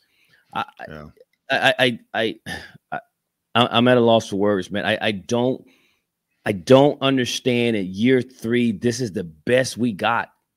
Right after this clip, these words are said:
Speaker 1: Th-, this is where we are at the three years, Ken.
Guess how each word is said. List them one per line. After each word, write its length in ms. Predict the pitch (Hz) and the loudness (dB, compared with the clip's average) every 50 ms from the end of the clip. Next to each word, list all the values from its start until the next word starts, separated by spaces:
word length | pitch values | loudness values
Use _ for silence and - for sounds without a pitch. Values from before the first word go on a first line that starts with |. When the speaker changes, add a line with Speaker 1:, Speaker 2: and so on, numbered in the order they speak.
| _ _ _ _ _ _ 123 | _ _ _ _ _ _ -4
Speaker 1:
Th-, 180 | 160 139 107 | -4 -4 -2
this 200 | - 180 202 - | 0 0 2 2
is 140 | 240 214 156 | 2 0 0
where 240 | 147 151 165 175 175 | 2 4 4 4 4
we 180 | 165 165 151 | 4 2 2
are 180 | - 143 160 156 | 2 2 2 2
at 100 | 147 - | 2 0
the 60 | 113 | -4
three 220 | - - 143 156 160 | -10 -6 -4 -4 -2
years, 360 | 156 165 180 185 156 117 - | 0 0 0 0 0 -2 -6
Ken. 360 | - - 143 - - 180 160 | -8 -8 -8 -8 -8 -10 -12